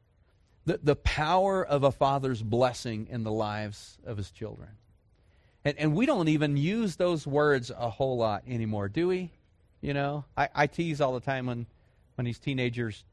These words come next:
sneeze, I'll say, "Bless you, my child," <laughs> you know. But we don't use those words a whole lot. And, and I, I'm trying to make the switch, uh,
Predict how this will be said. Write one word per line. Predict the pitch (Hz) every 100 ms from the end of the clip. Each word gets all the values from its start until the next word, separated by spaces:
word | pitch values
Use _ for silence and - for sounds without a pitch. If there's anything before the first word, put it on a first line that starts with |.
| _
sneeze, | - - 131 123 113 117
I'll | 113
say, | 120 110 - _
"Bless | 139 127 -
you, | 139
my | 123 117
child," | - 113 110 110 107
<laughs> | -
you | -
know. | 113 - _ _ _ _ _ _ _ _ _ _ _ _ _ _
But | 175
we | 160 233
don't | 294 214
use | 185 226 254 190
those | 170 127
words | 131 139 135 123 -
a | 135
whole | - 151 131
lot. | 107 95 98 104 _ _ _
And, | 127 127 -
and | 143 135 -
I, | 165 233 _ _ _
I'm | 196 247
trying | - - 190 175 147 123
to | 135
make | 139 165
the | -
switch, | 147 - 143 135 - - _ _ _ -
uh, | 135